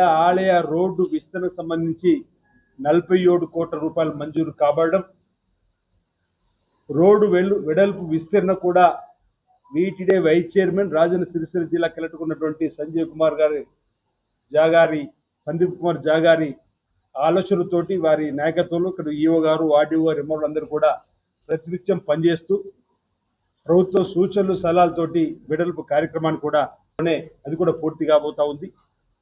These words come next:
నిర్వాసితులు కూడా ఎలాంటి ఇబ్బంది తలెత్తకుండా చూడాలని చెప్పి ప్రభుత్వం ఒక నిర్ణయం తీసుకొని ముందుకు పోతున్నటువంటి తరుణంలో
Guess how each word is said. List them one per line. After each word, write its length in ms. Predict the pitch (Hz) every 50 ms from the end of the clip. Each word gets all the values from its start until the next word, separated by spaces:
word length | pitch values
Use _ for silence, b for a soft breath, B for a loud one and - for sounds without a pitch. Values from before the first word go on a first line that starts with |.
| _ _ _ _ _ -
నిర్వాసితులు 680 | 139 156 156 185 196 196 196 196 190 165 - 196 196 185 190 185
కూడా 140 | 185 185 180 170
ఎలాంటి 280 | 175 185 185 180 - 165
ఇబ్బంది 240 | 147 151 180 175 170 170 170
తలెత్తకుండా 480 | 151 156 175 170 175 - 170 165 165 160 160
చూడాలని 320 | 156 156 160 165 165 160 160
చెప్పి 180 | 156 151 156 139 120
ప్రభుత్వం 280 | 139 147 160 156 165 156
ఒక 100 | 139 147 143
నిర్ణయం 240 | 143 143 156 160 151 156
తీసుకొని 260 | - - 165 160 151 139
ముందుకు 200 | 143 147 151 _ -
పోతున్నటువంటి 460 | 151 139 - 147 135 127 123 120 - 135
తరుణంలో 360 | 131 135 147 147 135 117